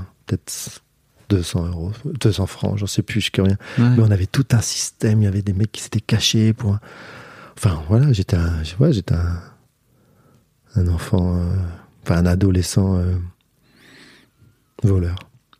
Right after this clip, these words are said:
Speaker 2: Tu voulais aller plus vite, c'est ça ? Parce qu'en fait, euh, tu voulais avoir tout de suite ta moto, le plus rapidement
Speaker 1: Ouais, voilà,
Speaker 2: possible.
Speaker 1: ça, plus vite. Puis, euh,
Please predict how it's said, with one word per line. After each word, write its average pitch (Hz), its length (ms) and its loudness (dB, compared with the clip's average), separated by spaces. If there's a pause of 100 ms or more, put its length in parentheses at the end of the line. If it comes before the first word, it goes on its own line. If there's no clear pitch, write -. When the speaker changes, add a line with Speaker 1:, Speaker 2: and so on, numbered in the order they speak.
(180)
Speaker 2:
Tu - 120 -4
voulais 98 200 4
aller 87 160 4
plus - 260 0
vite, 120 240 0
c'est 110 100 -4
ça ? 220 180 -2
Parce - 180 -4
qu'en 90 100 0
fait, 98 260 0
euh, 87 560 2
tu - 120 -6
voulais 95 240 2
avoir 92 260 0
tout - 120 -4
de - 60 -8
suite - 220 -6
ta 127 100 -2
moto, 135 320 0
le 135 100 0
plus - 180 -6
rapidement 120 240 4
Speaker 1:
Ouais, 147 140 4
voilà, 135 180 4
Speaker 2:
possible. 135 200 0
Speaker 1:
ça, 135 160 4
plus 104 220 -4
vite. 113 500 -2
Puis, 90 200 -12
euh, 90 180 -8